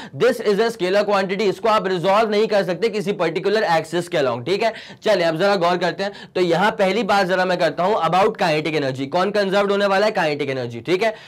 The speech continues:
ये वाला पूरा फंडा समझ में आ गया आप लोग को? पक्का। चलो, टक्कर के पहले की वेलोसिटी यू वन, यू टू, टक्कर के बाद की वेलोसिटी वी वन और वी टू, ठीक है।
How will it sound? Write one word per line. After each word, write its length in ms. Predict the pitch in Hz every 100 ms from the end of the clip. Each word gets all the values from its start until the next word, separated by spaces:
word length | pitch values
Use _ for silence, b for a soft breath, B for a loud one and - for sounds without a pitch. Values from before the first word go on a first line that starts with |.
| 185 135
ये 200 | 190 247
वाला 200 | 233 240
पूरा 220 | 220 220 240
फंडा 280 | 226 214
समझ 200 | 220 226
में 100 | 226
आ 80 | 220
गया 140 | 214 214
आप 100 | 220
लोग 180 | 220
को? 80 | 226 226
पक्का। 360 | 190 185 240 240 240 -
चलो, 260 | - - B B B -
टक्कर 300 | 208 240 247
के 80 | 240
पहले 220 | 226 220
की 80 | 226
वेलोसिटी 380 | 226 214 220 254
यू 200 | 202 214
वन, 180 | 226 208
यू 120 | 208
टू, 180 | 208 214 B -
टक्कर 280 | 202 196 240
के 80 | 240
बाद 200 | 214 220
की 100 | 240
वेलोसिटी 440 | 233 233 226 254
वी 160 | 190 214
वन 180 | 226
और 100 | 233
वी 160 | 202 165
टू, 140 | 147 123
ठीक 200 | 175
है। 120 | 202